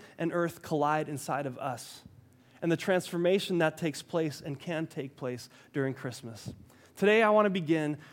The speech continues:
with talking about the silence being broken. Let's pray and then in-, invite God to, uh, to stir within us. Heavenly Father, as we think about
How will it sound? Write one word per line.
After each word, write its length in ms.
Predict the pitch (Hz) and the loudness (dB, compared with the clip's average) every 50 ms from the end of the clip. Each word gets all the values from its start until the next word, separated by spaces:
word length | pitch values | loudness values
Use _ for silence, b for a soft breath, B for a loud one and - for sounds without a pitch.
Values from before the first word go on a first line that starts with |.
| B B | B B
with 120 | 143 131 - | -8 -8 -4
talking 380 | - 185 170 175 175 185 165 | 0 2 2 2 2 0 -2
about 300 | 151 143 147 143 147 - | 0 2 2 0 0 0
the 80 | 147 131 | -6 -8
silence 720 | - - - - 175 156 160 156 151 151 151 147 - - B B B - | -8 -6 -2 0 0 2 2 2 0 -2 -4 -6 -10 -16 B B B -6
being 220 | 151 139 135 127 | -4 -2 -2 -2
broken. 400 | 120 131 127 123 120 - 120 117 | 0 0 0 -2 -2 -4 -6 -6
Let's 160 | 123 127 - | -6 -8 -8
pray 420 | - - - 202 170 185 185 185 B B B B B | -10 -4 0 2 2 2 2 -2 B B B B B
and 100 | 160 143 | -4 -2
then 80 | 139 139 | -2 0
in-, 160 | 135 135 127 131 - | -2 -2 -4 -6 -10
invite 400 | 147 131 123 135 147 143 139 - B B B B B B B B - | -8 -6 -2 0 0 0 0 -4 B B B B B B B B -4
God 320 | 143 131 127 123 123 120 - | -2 0 0 0 -2 -6 -10
to, 360 | - 135 123 120 120 117 110 | -8 -6 -6 -4 -4 -6 -6
uh, 80 | 104 107 - - - - _ _ _ - | -8 -12 -14 -18 -20 -20 _ _ _ -14
to 80 | - | -10
stir 280 | - - - 156 143 139 | -10 -6 -2 -2 0 0
within 280 | 135 131 - - 113 110 | 0 -2 -4 -6 -8 -8
us. 160 | 107 - - | -8 -4 -2
Heavenly 240 | 190 180 180 170 147 | 0 2 2 0 0
Father, 420 | - - 131 127 123 120 120 113 - - b b b b b b b b b b b b b b b b b _ _ _ _ _ _ _ _ _ _ _ _ _ _ _ _ _ _ - | 0 -2 -2 -2 -2 -4 -8 -12 -16 -20 b b b b b b b b b b b b b b b b b _ _ _ _ _ _ _ _ _ _ _ _ _ _ _ _ _ _ -10
as 100 | 160 147 | -4 -2
we 80 | 170 156 | -2 -2
think 280 | - - 208 208 208 | 0 2 0 2 2
about 440 | 196 147 151 147 143 131 - - | 0 2 4 4 4 4 2 -2